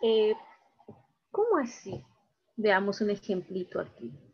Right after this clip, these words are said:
Bien, veamos algún ejemplito. Eh, por ejemplo, la manera de pronunciar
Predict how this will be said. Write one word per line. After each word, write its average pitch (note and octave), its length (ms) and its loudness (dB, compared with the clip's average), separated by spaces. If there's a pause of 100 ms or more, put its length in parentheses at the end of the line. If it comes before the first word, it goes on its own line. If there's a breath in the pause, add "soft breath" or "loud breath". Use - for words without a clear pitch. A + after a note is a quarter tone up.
(1300)
Bien, - 380 -14
veamos F#3 440 -6
algún F#3 360 -8
ejemplito. D#3 800 -10 (1600)
Eh, G#3 800 2 (180)
por B3 140 8
ejemplo, A#3+ 800 2 (1700)
la A#3 180 8
manera C4 440 6
de C4 100 8
pronunciar A3 920 2